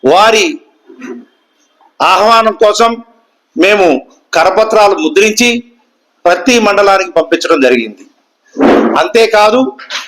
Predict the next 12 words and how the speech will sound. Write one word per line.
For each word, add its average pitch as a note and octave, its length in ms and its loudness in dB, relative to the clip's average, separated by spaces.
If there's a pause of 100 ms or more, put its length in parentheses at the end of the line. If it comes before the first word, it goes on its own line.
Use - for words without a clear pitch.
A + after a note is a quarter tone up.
(440)
ఈ G#3 200 2
మాసంలో, A3+ 760 2
కార్తీక G#3+ 460 0
మాసం G#3+ 540 2 (380)
చాలా G3+ 180 2
పవిత్రమైన G#3+ 540 2
మాసం G3 340 0
కాబట్టి, G#3 680 0
ఈ F3 140 2
మాసంలో G3+ 480 2
అందరూ G3+ 220 0
కలుసుకుంటే G3+ 800 0